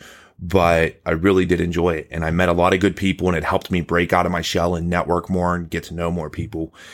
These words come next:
and be able to interact with different cultures and things of that nature that, you know, where, um, where I may not have been able to do so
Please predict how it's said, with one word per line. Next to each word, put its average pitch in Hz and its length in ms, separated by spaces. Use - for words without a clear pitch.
and 92 140
be 95 140
able 98 140
to 87 100
interact 87 340
with 87 120
different 90 280
cultures 85 540
and 82 220
things 92 260
of 85 60
that 78 220
nature 90 320
that, 82 240
you 87 80
know, 80 160
where, 90 640
um, 80 640
where 92 160
I 87 100
may 92 180
not 92 160
have 85 80
been 87 100
able 85 160
to 82 80
do 82 340
so 78 480